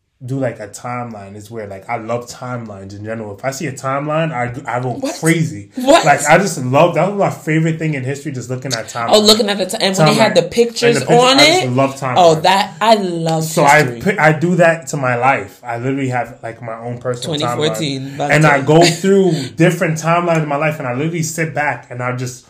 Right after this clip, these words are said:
Speaker 1: go and I reflect on everything that I've done up to this moment, five years ago, five years from that.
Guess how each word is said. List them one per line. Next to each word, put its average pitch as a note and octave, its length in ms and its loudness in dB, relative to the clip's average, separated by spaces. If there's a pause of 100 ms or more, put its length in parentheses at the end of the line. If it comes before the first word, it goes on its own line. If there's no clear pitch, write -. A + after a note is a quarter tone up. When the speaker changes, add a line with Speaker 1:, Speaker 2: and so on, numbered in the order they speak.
(440)
Speaker 1:
go C#3+ 320 0
and C3+ 120 -2
I A#2+ 60 0
reflect B2+ 680 -6
on - 240 -10
everything C#3 460 -6
that A#2 120 -6
I've G#2+ 240 -6
done B2 480 -10 (520)
up C3 160 -4
to D3 100 -10
this B2 240 -8
moment, C3+ 380 -4
five B2 340 -2
years B2+ 240 -4
ago, B2 240 -4
five A#2 300 -6
years A2+ 160 -12
from A#2 140 -16
that. A2 280 -10